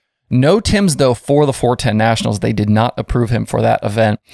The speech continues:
Kyle Larson is actually also on the entry list for the three sixty Nationals. That's a bit surprising there. We don't often see Larson run a lot of three sixty stuff.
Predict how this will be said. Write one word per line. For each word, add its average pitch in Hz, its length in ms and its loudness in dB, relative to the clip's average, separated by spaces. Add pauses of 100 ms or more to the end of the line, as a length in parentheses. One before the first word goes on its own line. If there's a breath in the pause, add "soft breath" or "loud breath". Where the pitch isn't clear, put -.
(380 loud breath)
Kyle 196 300 2
Larson 190 400 2
is 127 220 0
actually 165 460 -2
also 127 260 2
on 123 100 2
the 117 140 2
entry 117 180 -2
list 110 220 -2
for 123 120 -4
the 113 80 -8
three - 220 -2
sixty - 320 -2
Nationals. 113 460 0
That's 427 160 -2
a - 60 -2
bit 160 340 -4
surprising 135 560 0
there. 104 120 0
We 123 120 0
don't 190 180 -2
often 156 340 -2
see 139 160 -2
Larson 123 380 0
run 117 200 0
a 113 120 0
lot 110 180 2
of - 80 -2
three 117 200 -8
sixty - 460 -2
stuff. - 360 -2